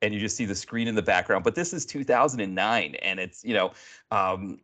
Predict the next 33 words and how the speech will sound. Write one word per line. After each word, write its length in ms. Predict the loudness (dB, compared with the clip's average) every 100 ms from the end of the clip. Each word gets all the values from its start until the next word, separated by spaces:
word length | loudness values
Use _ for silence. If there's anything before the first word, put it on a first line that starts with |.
| 4
and, 140 | 4
and 160 | 6 2
this 160 | 4
is 100 | 6
another 300 | 6 6 4
hallmark 520 | 6 8 8 6 4 2
of 140 | 4
what 160 | 4 4
we 100 | 2
get 240 | 2 0
from 140 | -2
Seagal 380 | -4 2 6 6
later 260 | 6 4 4
on 140 | 4
is 100 | 2
that 100 | -2
he, 280 | -4 -4 -4 -8 -20
he 160 | -6 0
stands 680 | 0 4 6 6 4 0 4
less 300 | 4 4 0
and 180 | 0
less 260 | 0 0 -2
in 60 | -8
his 180 | -8
films. 360 | -6 -6 -6 -4
He, 140 | -4
he 160 | -2 0
does 200 | 2 2
more 340 | 2 4 6
and 80 | 6
more 200 | 6 4
sit-down 580 | 4 0 2 4 4 2
roles. 380 | 2 0 0